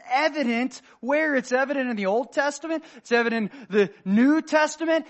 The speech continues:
I-, it's evident through logic and reasoning. Just think about it. We can't justify ourselves. We, we can't live a perfect lifestyle.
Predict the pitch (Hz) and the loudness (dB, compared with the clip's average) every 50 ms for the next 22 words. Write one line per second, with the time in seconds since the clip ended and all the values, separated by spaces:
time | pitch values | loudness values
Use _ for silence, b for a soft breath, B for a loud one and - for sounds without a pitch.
0 | B B 214 226 220 226 226 - - - 262 269 277 294 285 269 - - 254 247 | B B -4 -2 0 -2 -2 0 2 2 4 4 4 2 -2 -2 -2 -4 -4 -4
1 | 220 - B 233 B 190 208 214 220 262 285 311 311 240 320 339 320 - - B | -4 -4 B -6 B 4 6 8 8 8 8 6 4 2 0 -4 -4 -6 -10 B
2 | 240 226 233 226 220 196 - - - 190 208 226 247 277 302 330 339 - 349 349 | -4 0 2 2 2 2 0 -4 -6 -2 0 2 2 2 2 0 0 -2 -2 -2
3 | 349 349 294 339 330 - - 381 381 370 381 349 311 294 269 262 226 190 151 - | 0 0 0 -2 -4 -4 -2 -2 -2 -2 0 4 6 8 8 8 6 4 0 -6
4 | - _ _ _ _ _ _ _ _ _ _ _ _ _ _ _ _ _ - 214 | -12 _ _ _ _ _ _ _ _ _ _ _ _ _ _ _ _ _ -14 -10
5 | 226 - 320 339 330 - 302 330 330 320 - 320 - - 277 269 247 226 208 - | -4 0 0 0 2 4 6 6 4 4 4 0 2 4 4 4 4 2 0 -2
6 | - 220 196 170 143 123 - - - b b b 220 269 262 262 285 311 330 320 | 0 0 0 0 0 -4 -8 -16 -20 b b b -4 -4 0 2 2 2 2 0
7 | - - 294 330 330 320 311 - B B 233 B 202 240 302 320 320 311 311 311 | -2 -4 -2 0 0 0 0 -2 B B -14 B -4 -2 0 2 2 2 2 0
8 | 247 262 B B B B 262 254 254 - - - 311 320 320 - - 320 - - | -2 -6 B B B B 2 2 0 -2 -4 -2 -2 -2 -2 -2 -4 -8 -8 -6
9 | 226 240 254 269 311 330 - - - - 269 247 233 226 214 185 156 131 - | -2 2 4 6 6 4 2 -2 -4 0 2 4 4 4 4 2 0 -2 -8